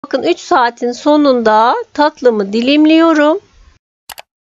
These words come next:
Bu şerbetli tatlıyı mutlaka denemenizi tavsiye ederim. Gerçekten hem yapımı çok pratik, çok lezzetli, triliçe tadında harika bir tatlı oluyor.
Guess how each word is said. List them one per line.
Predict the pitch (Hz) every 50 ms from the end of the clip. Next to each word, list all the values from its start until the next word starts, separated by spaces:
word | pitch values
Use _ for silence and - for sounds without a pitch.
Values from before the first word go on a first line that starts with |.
| _ _ _ _ _ _ _ _ _ _ _ _
Bu | - 240 294 320
şerbetli | - 339 302 285 269 254 294 302 - - 349
tatlıyı | 330 - 302 262 262 - 247 247 247 240
mutlaka | 240 247 285 320 - - 294 302 285 - 269 269 262 233
denemenizi | 240 254 254 247 247 247 247 247 226 214 214 226
tavsiye | 220 254 247 220 226 233 - 262 262 269 262
ederim. | 247 220 220 214 220 226 240 240
Gerçekten | 240 233 247 262 - - 247 233 233 - 214 202 214
hem | 220 240 247 247 285
yapımı | 277 254 247 247 - 254 240 240
çok | 233 - 262 254 254 _
pratik, | - 247 226 220 214 214 - 240 247 247 - _ _ _ _ _ _ _ _ _ _ _ _ _ _ _ _ _ _ _ _ _ _ _ _ _
çok | - - 311 320 311 -
lezzetli, | 262 254 262 254 247 247 262 262 254 - - 226 226 233 233 -
triliçe | - 269 262 262 269 302 311 - - 277
tadında | 254 - 262 247 214 214 226 226 226 214 214 214 240 277 254
harika | 247 240 240 247 262 262 - 320 302 240
bir | 233 233
tatlı | - 247 214 214 214 - 208 208
oluyor. | 196 190 190 190 196 208 240 302